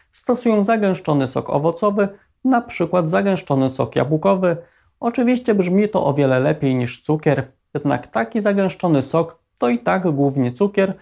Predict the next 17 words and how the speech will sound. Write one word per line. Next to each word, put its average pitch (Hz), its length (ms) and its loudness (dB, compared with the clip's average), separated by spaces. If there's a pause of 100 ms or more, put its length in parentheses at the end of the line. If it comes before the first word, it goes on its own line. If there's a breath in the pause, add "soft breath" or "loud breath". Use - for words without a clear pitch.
(180 loud breath)
czyli 247 220 2
właściwie 185 520 0
na 156 140 2
jedno 139 280 2
wychodzi. 185 520 2 (500 loud breath)
Mówię 240 320 4
o 220 80 0
tym, 220 220 0
aby 170 200 2
nie 196 140 2
złapali 190 380 0
się 151 200 -4
Państwo 202 460 -2
na 220 180 0
taki 214 380 -2
prosty 127 460 -2
chwyt. 156 460 -2